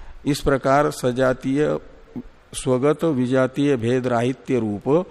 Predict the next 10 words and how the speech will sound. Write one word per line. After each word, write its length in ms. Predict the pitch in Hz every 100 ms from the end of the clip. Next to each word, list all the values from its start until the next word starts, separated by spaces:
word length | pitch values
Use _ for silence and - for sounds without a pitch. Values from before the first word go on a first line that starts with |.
| - - - -
अखंडैक 640 | 110 - 139 143 160 165 147
रसत्व 840 | 131 127 131 123 - 107 120 180 - - - - -
का 200 | 123 123
विधान 720 | 117 117 110 107 110 131 185 -
किया 280 | - 113 95
गया। 320 | 87 - - - - - - - - - - - - - - - -
तो 60 |
अखंडैक 540 | 117 123 143 151 151 143
रसत्वम 680 | 131 123 123 - 143 156 123
विधीयते 920 | 120 120 123 113 113 135 139 123